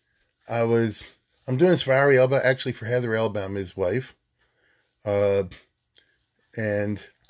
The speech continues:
this in memory of her grandfather, Ezra Ben Chaim, who learned or was connected with the Chabina Rav, and I thought, you know, that's one I'll do. Uh,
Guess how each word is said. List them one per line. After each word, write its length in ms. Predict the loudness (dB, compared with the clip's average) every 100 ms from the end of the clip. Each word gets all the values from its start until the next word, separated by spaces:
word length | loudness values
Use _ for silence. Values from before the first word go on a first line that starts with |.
| _ _ _ _ _ _ _ _ _ _
this 180 | -4 0
in 140 | 2 2
memory 240 | 2 2
of 80 | 0
her 80 | -2
grandfather, 760 | 0 0 0 2 2 2 -4 _ -8
Ezra 260 | -6 -6
Ben 100 | -8
Chaim, 440 | -6 -6 -4 -6 -8 _ _ _ _ _ _ -2
who 560 | 4 6 4 2 -4 -8
learned 520 | -2 0 2 0 -4 -16 _ _ _ _ _ _
or 240 | -4 0 0
was 240 | -2 -4
connected 460 | -2 0 0 -2 -2
with 240 | -4 -4
the 80 | -6
Chabina 520 | -4 -2 2 2 4
Rav, 280 | 2 2 -2
and 100 | -6
I 120 | -8
thought, 340 | -4 -2 -2
you 80 | -4
know, 100 | -4
that's 260 | -2 -4 -4
one 140 | -6
I'll 140 | -4 -4
do. 300 | -2 -2 -4 _ -16 -16 -16 -20 -20 -20 -20 -20 _
Uh, 200 | -4 -4